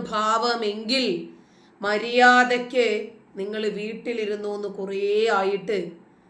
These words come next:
നമ്മളടക്കം ഒരുപാട് ആളുകൾ പറയുന്നുണ്ട്. നിങ്ങൾക്ക് നല്ലത് അതാ. കാരണം ഈ കുപ്പായത്തിനകത്തൊക്കെ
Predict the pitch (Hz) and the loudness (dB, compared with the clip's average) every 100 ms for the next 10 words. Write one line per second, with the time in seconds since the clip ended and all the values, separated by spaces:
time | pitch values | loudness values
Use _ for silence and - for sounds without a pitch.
0 | _ - 185 190 214 196 190 185 196 185 | _ -12 -10 -6 -4 -4 -4 -8 -8 -8
1 | 175 185 190 202 208 196 175 180 175 185 | -6 -6 -4 0 0 -2 -4 -8 -6 -8
2 | 185 190 180 180 185 - - _ _ _ | -10 -14 -14 -16 -18 -20 -20 _ _ _
3 | _ - _ - - - - - - 208 | _ -20 _ -20 -20 -20 -20 -20 -12 -8
4 | 247 254 254 220 170 170 196 160 - - | -6 -6 -6 -6 -6 -4 -4 -6 -10 -18
5 | - - - - - - - - 214 208 | -20 -20 -20 -20 -20 -20 -20 -2 4 4
6 | 214 202 180 185 - - 208 208 214 - | 4 0 -2 -4 -8 -6 -4 0 0 4
7 | 226 226 226 233 208 208 233 226 | 6 6 2 0 -2 -2 -4 -4